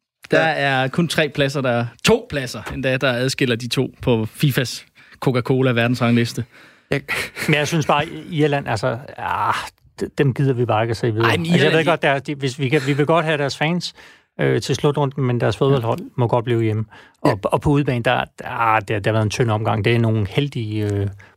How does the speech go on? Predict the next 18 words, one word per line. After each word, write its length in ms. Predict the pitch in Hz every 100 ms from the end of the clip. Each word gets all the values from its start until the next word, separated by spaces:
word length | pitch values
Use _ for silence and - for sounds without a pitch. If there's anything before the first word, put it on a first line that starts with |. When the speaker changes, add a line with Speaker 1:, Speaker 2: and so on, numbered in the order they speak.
| -
Speaker 3:
point, 240 | 120 120 117
de 100 | 110
har, 280 | 110 107 113 -
de 60 | 123
har 60 |
slidt 260 | 107 123 113
sig 120 | 117
til. 180 | - 113
Der 100 | 123
synes 260 | - 160 165
jeg 40 |
alligevel, 240 | 131 147 135
at 60 |
Slovakiet 420 | - 117 110 139
har 80 | 123
noget 160 | 127 120
mere 140 | 127
kvalitet. 400 | - 120 107 127